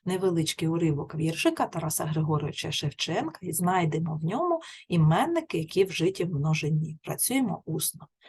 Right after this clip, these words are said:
Садок вишневий коло хати, хрущі над вишнями гудуть, плугатарі з плугами йдуть, співають ідучі дівчата, а матері вечерять ждуть.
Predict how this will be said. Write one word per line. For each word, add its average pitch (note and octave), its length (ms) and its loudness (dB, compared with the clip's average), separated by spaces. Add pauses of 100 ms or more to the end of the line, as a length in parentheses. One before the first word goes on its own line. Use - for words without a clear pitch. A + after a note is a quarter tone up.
(100)
Садок D3 560 -2
вишневий D3+ 540 0
коло D3 300 -2
хати, D4 640 -2
хрущі G#3+ 680 -2
над C#4+ 240 -6
вишнями A3+ 680 -2
гудуть, A3 460 0 (340)
плугатарі C4 580 8
з - 80 0
плугами D#4+ 720 8
йдуть, D#4 380 0 (260)
співають F4+ 640 2
ідучі C#3+ 400 -4
дівчата, - 840 -2 (460)
а D#3+ 120 0
матері D#3 640 -2 (320)
вечерять D#3 640 -2
ждуть. - 420 -6